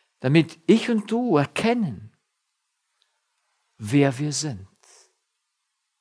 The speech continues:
Und ja, wir haben Ablehnung erlebt, wie noch nie. Wir haben die Lieblosigkeit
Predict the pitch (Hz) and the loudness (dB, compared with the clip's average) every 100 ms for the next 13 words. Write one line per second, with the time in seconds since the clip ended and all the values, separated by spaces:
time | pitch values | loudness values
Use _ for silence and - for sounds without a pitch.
0 | _ _ _ _ _ _ _ _ _ _ | _ _ _ _ _ _ _ _ _ _
1 | _ _ _ _ - 104 113 170 226 151 | _ _ _ _ -14 -2 4 4 4 0
2 | 110 101 131 185 170 151 117 - _ _ | -2 -4 -2 -2 0 -2 -4 -10 _ _
3 | _ _ _ - - - 240 240 170 120 | _ _ _ -2 -2 -4 0 0 0 -4
4 | 101 - 110 117 95 - _ - - _ | -6 -8 -4 -4 -4 -10 _ -20 -20 _
5 | _ _ _ _ _ - 139 175 226 233 | _ _ _ _ _ -8 -2 2 0 -2
6 | 285 247 - _ _ _ _ _ _ _ | -8 -8 -10 _ _ _ _ _ _ _
7 | _ _ _ _ _ _ _ _ _ _ | _ _ _ _ _ _ _ _ _ _
8 | - - _ _ _ - 139 170 165 151 | -20 -20 _ _ _ 4 6 8 6 2
9 | - _ _ _ _ _ _ _ _ - | -2 _ _ _ _ _ _ _ _ 6
10 | 143 247 277 247 190 139 120 - - 107 | 10 10 10 8 8 4 -8 -8 -6 -6
11 | 98 - - - - | -6 -12 -18 -18 -20